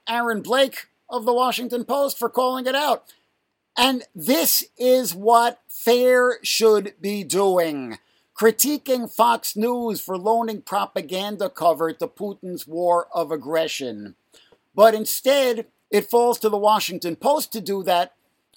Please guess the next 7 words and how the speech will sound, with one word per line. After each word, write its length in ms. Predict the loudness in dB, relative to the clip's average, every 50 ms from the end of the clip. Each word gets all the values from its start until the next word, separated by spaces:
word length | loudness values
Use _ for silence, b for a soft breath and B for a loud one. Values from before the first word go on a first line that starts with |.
| _
while 280 | -2 2 2 2 2 2
fair 680 | -2 0 2 2 2 4 2 0 0 0 0 -2 -6 -12 _ _ _ _ _ _
actually 760 | -4 -2 -2 -2 -2 2 2 2 2 2 0 -4 -6 -8 -12 _ -10
joins 1000 | -8 0 4 6 6 8 8 6 6 2 0 -2 -2 -2 -2 -2 -4 -6 -6 -10 _ _ _ _ _ _ _
with 240 | 2 4 4 4
Fox 380 | 4 2 2 2 2 0 -4 -4
News 560 | -4 -2 -2 -2 0 -2 -2 -2 -4 -6 -10